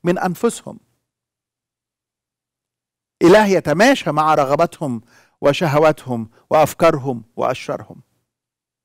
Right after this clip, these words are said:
عشان كده يقول عنهم إنهم أعداء صليب المسيح. طيب، طبعًا صليب المسيح زي ما قلت لحضراتكم هو واحد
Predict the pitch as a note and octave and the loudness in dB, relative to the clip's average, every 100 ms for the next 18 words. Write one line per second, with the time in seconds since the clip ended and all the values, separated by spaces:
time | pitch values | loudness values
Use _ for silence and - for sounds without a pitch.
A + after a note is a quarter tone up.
0 | _ _ _ _ _ _ _ _ _ _ | _ _ _ _ _ _ _ _ _ _
1 | _ _ _ _ _ _ _ _ _ _ | _ _ _ _ _ _ _ _ _ _
2 | _ _ _ _ _ _ _ _ _ _ | _ _ _ _ _ _ _ _ _ _
3 | _ _ _ B2 - - F#3 D#3+ F3 F3 | _ _ _ -12 -4 2 4 4 4 2
4 | D3 D#3+ E3 D#3+ - C#3+ D#3 D3 - _ | 2 0 -2 -6 -6 -4 -2 -4 -8 _
5 | _ _ - D3 C3+ C#3+ D#3+ - _ - | _ _ -2 0 2 2 0 -2 _ -2
6 | C3+ B2+ B2+ A#2 _ _ D3+ C3 A2 - | -2 0 -4 -6 _ _ -2 -2 -4 -10
7 | A2 - G3+ C3 - _ _ _ _ _ | -14 -2 0 0 -4 _ _ _ _ _
8 | _ _ _ _ - - - - - C4 | _ _ _ _ -20 -20 -20 -10 0 2
9 | A#3+ G#3 - - F#3 F3+ A#3 F#3 C#3 G3 | 4 0 -4 -2 2 2 2 0 -4 -4
10 | - D#3 F3 D#3+ - F#3 - - D3 E3+ | -4 0 0 2 0 -2 -4 -4 0 0
11 | - E3 C#3+ - _ _ _ - _ - | 0 -6 -6 -10 _ _ _ -20 _ 2
12 | G#3 G3 G#3 B3 - E3+ | 6 6 4 0 -2 -4